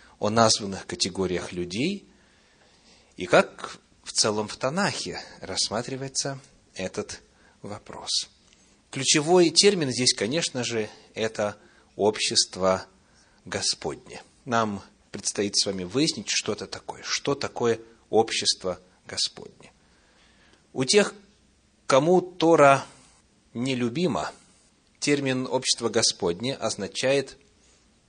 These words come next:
"избранный народ", то есть Израиль. К Израилю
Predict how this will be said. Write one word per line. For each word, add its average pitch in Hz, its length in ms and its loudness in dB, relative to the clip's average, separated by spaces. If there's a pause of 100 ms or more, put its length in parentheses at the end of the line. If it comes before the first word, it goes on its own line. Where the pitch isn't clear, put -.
(160)
"избранный 135 440 0
народ", 123 540 -6 (1000)
то 82 100 -6
есть - 340 -2
Израиль. 92 640 -2 (380)
К - 80 -8
Израилю 156 800 6